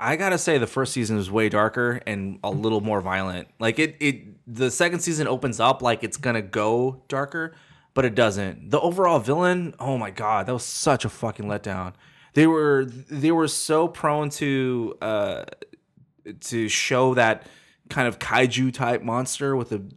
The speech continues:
various legs, and then lo and behold, you don't even face that guy. It was just a setup for the next season, and that was the disappointing part for me.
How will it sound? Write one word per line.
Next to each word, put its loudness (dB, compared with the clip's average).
various 2
legs, 0
and -4
then -2
lo 2
and 4
behold, 4
you -2
don't -6
even -10
face -8
that 0
guy. 4
It 4
was 2
just -2
a 2
setup 2
for -4
the -10
next -8
season, -6
and -4
that 6
was -2
the -6
disappointing -8
part -8
for -12
me. -10